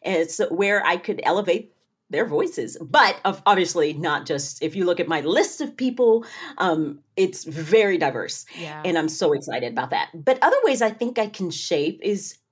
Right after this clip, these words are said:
Speaker 1: uh, b-, my various life experience and general knowledge in the industry. I'm an author. And so I
Speaker 2: Yeah.
Speaker 1: think I, I kinda have a pulse, but, and I speak around the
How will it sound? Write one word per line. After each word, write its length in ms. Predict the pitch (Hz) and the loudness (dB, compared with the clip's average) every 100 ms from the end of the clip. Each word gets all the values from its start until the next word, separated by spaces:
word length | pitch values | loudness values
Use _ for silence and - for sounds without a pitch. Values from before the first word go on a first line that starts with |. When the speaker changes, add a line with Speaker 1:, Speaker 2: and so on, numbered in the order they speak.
| _ - | _ -4
Speaker 1:
uh, 140 | 175 | -2
b-, 200 | 147 127 - 139 - _ | -2 -8 -18 -20 -20 _
my 180 | 170 160 | -4 -2
various 440 | 156 165 156 156 | 2 2 2 0
life 360 | 139 160 240 247 | -4 0 0 0
experience 680 | 240 - 233 220 214 208 - | -4 -6 -4 -2 -4 -6 -4
and 380 | 143 143 139 - - | -4 -4 -6 -12 -12
general 560 | 135 165 151 135 135 - _ - | -4 -2 -2 -6 -10 -14 _ -6
knowledge 480 | 185 233 233 214 - | 0 2 4 2 4
in 160 | 320 330 | 6 6
the 60 | |
industry. 420 | - 302 - 170 - | 4 2 2 -2 0
I'm 140 | 480 | 2
an 80 | 359 | 2
author. 540 | - 480 - 151 - - - - | 2 0 0 -4 -4 -12 -14 -2
And 240 | 254 254 | 2 4
so 140 | 226 508 | 4 4
I 80 | 214 | 4
Speaker 2:
Yeah. 140 | 170 | 2
Speaker 1:
think 220 | 330 320 - | 2 0 0
I, 200 | 233 226 226 - _ _ - | 0 2 0 -6 _ _ -6
I 60 | 240 | -2
kinda 200 | 302 302 | 2 2
have 200 | 233 226 | 2 0
a 60 | 190 | 0
pulse, 480 | - 240 277 - | 2 4 4 0
but, 200 | - 226 233 | -2 -2 2
and 360 | 294 349 320 320 | 4 6 4 2
I 120 | 247 | 2
speak 680 | 226 - - - 440 302 - - | 2 -2 -4 2 4 4 0 -2
around 480 | 208 208 220 233 214 | -2 0 0 2 2
the 240 | 165 156 | 0 -4